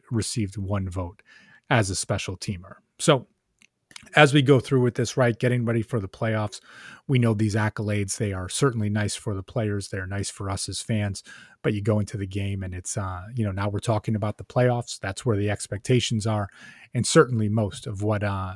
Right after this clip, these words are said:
you know, Bills fans are looking forward to at this time. But it is nice as this team progresses, as they continue to grow, to see these players being recognized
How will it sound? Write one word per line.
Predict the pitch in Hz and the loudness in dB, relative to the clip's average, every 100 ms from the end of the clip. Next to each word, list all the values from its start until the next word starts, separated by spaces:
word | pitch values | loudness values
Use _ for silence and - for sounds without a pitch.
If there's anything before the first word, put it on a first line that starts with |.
| 123 | -4
you | 110 | -2
know, | 92 | 0
Bills | 113 107 - | 2 2 0
fans | 110 98 95 | -2 -4 -4
are | |
looking | 95 98 107 | -6 -6 -6
forward | - 113 98 92 | -6 -4 -4 -4
to | - 98 | -6 -6
at | 95 | -4
this | 107 - | -6 -6
time. | 110 95 85 - _ - - _ | -4 -6 -8 -16 _ -20 -20 _
But | 120 | 2
it | 120 | 6
is | 135 113 | 8 8
nice | 123 117 - | 4 4 2
as | 113 95 | -2 -4
this | 117 - | -4 -4
team | - 113 | -2 -2
progresses, | - 98 107 110 - 107 98 | -2 -2 0 0 0 -2 -2
as | 98 | -4
they | 104 101 | -4 -2
continue | 110 95 117 104 | -4 -2 0 0
to | 95 | -2
grow, | 101 104 98 95 - - - - | -2 0 0 -4 -12 -20 -20 -6
to | 113 | 0
see | 135 | 2
these | 104 101 - | 2 0 -4
players | - 107 98 | -2 0 -2
being | 92 101 95 | -4 -4 -4
recognized | 101 - 92 95 90 87 - | -6 -6 -8 -8 -8 -10 -14